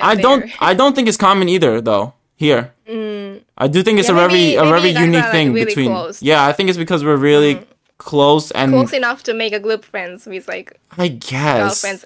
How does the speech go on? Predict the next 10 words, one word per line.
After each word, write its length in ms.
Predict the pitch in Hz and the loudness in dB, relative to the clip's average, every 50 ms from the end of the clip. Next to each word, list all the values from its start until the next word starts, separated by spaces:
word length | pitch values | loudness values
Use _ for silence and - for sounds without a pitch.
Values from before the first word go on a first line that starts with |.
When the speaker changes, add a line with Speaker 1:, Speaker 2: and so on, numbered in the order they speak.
| _ - | _ -6
Speaker 2:
in 100 | 202 - | -2 0
Speaker 1:
I, 200 | 131 143 151 - | 0 2 0 0
Speaker 2:
there. 340 | 185 185 180 - 87 - - - | -2 -6 -10 -12 -14 -12 -6 -4
Speaker 1:
I 80 | - | -2
just 180 | 196 226 - - | -2 -2 0 0
also 240 | - 202 202 - 208 | 0 0 2 0 0
think 220 | 202 208 202 196 | 0 0 0 2
my 200 | 175 156 147 143 | 2 2 2 2
friends, 840 | 135 - - - - - 143 135 135 139 147 156 160 170 170 - - - _ _ _ _ _ _ _ _ _ _ _ _ _ _ _ _ _ _ _ | 0 -4 -8 -16 -10 -4 -2 0 0 2 0 0 -2 -4 -8 -10 -14 -20 _ _ _ _ _ _ _ _ _ _ _ _ _ _ _ _ _ _ _
<laughs> 0 | - | -12